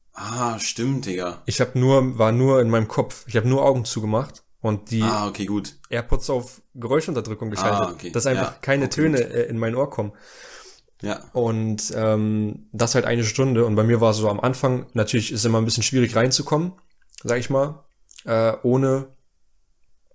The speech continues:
Speaker 2: ohne, äh, geführte Meditation, finde ich, ist das immer schwieriger am Anfang.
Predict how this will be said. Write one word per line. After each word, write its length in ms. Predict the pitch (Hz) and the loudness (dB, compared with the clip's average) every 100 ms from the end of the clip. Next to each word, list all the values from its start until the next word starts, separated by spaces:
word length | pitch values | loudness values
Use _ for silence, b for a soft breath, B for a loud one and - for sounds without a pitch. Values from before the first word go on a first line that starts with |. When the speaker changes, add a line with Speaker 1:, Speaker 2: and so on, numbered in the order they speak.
| _ _ - - | _ _ -14 -4
Speaker 2:
ohne, 760 | 120 120 120 117 117 - 107 107 | 0 4 4 4 2 0 0 0
äh, 40 | 107 | -2
geführte 380 | 107 127 123 | -2 -2 0
Meditation, 640 | 123 120 123 120 - 135 131 | 0 -2 -2 -2 0 -2 -2
finde 260 | - 120 | -2 -2
ich, 200 | 120 123 | -2 -4
ist 100 | - | -6
das 100 | 110 | -6
immer 140 | 107 104 | -4 -4
schwieriger 400 | - 117 123 110 | -2 -2 -2 -2
am 100 | 101 | -2
Anfang. 400 | 104 - 123 | -4 -2 -4